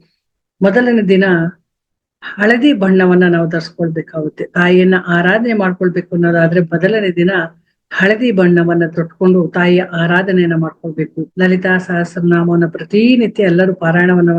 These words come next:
ಮಾಡ್ತಾ ಇರ್ತಾರೆ. ತಾಯಿಯನ್ನ ಆರಾಧನೆ ಮಾಡ್ತಾರೆ. ಅವರೆಲ್ಲರೂ ಸಹ ಈ ಒಂದು ಬಣ್ಣವನ್ನ ಧರಿಸ್ಕೊಳ್ಳೋದ್ರಿಂದ ಸೂರ್ಯನಂತಹ ಒಂದು ಶಕ್ತಿ, ತೇಜಸ್ಸನ್ನ ಬಡಿಬಹುದು, ಪ್ರಕಾಶತೆಯನ್ನ, ಹಾಗೆ ಉಲ್ಲಾಸವನ್ನ,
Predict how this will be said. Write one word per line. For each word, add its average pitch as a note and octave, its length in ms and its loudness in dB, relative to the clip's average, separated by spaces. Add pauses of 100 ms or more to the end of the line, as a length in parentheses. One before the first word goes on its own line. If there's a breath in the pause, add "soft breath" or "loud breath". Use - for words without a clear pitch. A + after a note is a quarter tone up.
ಮಾಡ್ತಾ E3 320 -6
ಇರ್ತಾರೆ. E3 440 -2 (500 loud breath)
ತಾಯಿಯನ್ನ F#3 340 2 (100)
ಆರಾಧನೆ G3 380 0
ಮಾಡ್ತಾರೆ. F3 340 -2
ಅವರೆಲ್ಲರೂ E3+ 420 2
ಸಹ F3+ 240 0
ಈ F3 100 2
ಒಂದು E3+ 200 2
ಬಣ್ಣವನ್ನ F3 520 0 (100)
ಧರಿಸ್ಕೊಳ್ಳೋದ್ರಿಂದ F3 800 0 (240)
ಸೂರ್ಯನಂತಹ A3+ 800 0
ಒಂದು F3 640 -2 (180)
ಶಕ್ತಿ, G#3 480 0
ತೇಜಸ್ಸನ್ನ G3 640 0
ಬಡಿಬಹುದು, F3 680 2
ಪ್ರಕಾಶತೆಯನ್ನ, F#3 1080 -2 (300)
ಹಾಗೆ G#3+ 280 0
ಉಲ್ಲಾಸವನ್ನ, F#3+ 800 2